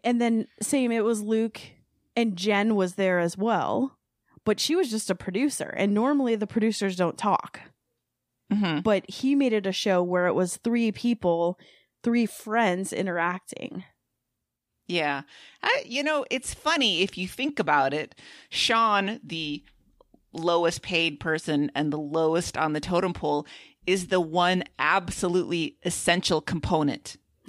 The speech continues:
Speaker 2: to the
Speaker 1: <laughs>
Speaker 2: show. If he's not there, <laughs> that show doesn't happen.
Speaker 1: Right. <laughs>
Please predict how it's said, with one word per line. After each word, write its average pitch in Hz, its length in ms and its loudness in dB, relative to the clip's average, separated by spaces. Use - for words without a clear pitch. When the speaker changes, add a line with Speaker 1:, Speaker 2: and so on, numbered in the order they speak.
Speaker 2:
to 254 80 2
the 165 120 -2
Speaker 1:
<laughs> - 140 0
Speaker 2:
show. 165 360 0
If 190 140 0
he's 269 320 2
not 233 240 2
there, 202 500 2
<laughs> - 200 -20
that - 180 -4
show 392 300 2
doesn't 247 320 2
happen. 302 600 2
Speaker 1:
Right. 208 480 0
<laughs> 311 100 2